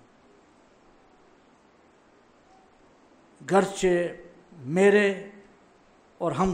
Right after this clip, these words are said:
سب کے گناہ، میرے اور آپ کے، یسوع مسیح نے سمندر کی تہ میں ڈال دی ہے۔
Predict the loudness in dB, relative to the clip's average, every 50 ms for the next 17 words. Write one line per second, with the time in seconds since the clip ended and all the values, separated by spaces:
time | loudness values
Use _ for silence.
0 | -4 0 0 0 0 0 -4 -8 -4 -4 -4 -4 -6 -8 -14 -18 -20 -20 -20 -20
1 | -20 _ _ _ _ -20 _ _ _ _ _ _ _ _ -20 -12 -2 0 2 4
2 | 4 4 4 2 2 0 2 2 2 2 2 0 -2 0 0 0 2 4 4 4
3 | 4 4 2 -4 -4 -2 -2 -2 -4 -6 -10 -14 -18 -20 -20 -20 -20 _ _ -20
4 | _ _ -20 _ _ _ _ -20 -14 -4 -2 -2 0 0 -2 -4 -4 -4 -4 -6
5 | -4 -2 -2 0 0 0 0 -2 -2 -4 -6 -12 -16 -20 -20 -20 -20 -20 -20 _
6 | -20 _ -20 -20 _ _ _ _ _ _ _ _ _ _ _ _ _ _ _ _
7 | _ _ _ -20 -16 -8 -2 -2 0 2 2 0 2 0 0 0 0 -6 -8 -8
8 | -6 -2 2 4 4 4 4 2 0 2 2 2 2 2 0 -2 -2 -2 -2 -2
9 | -4 -8 -10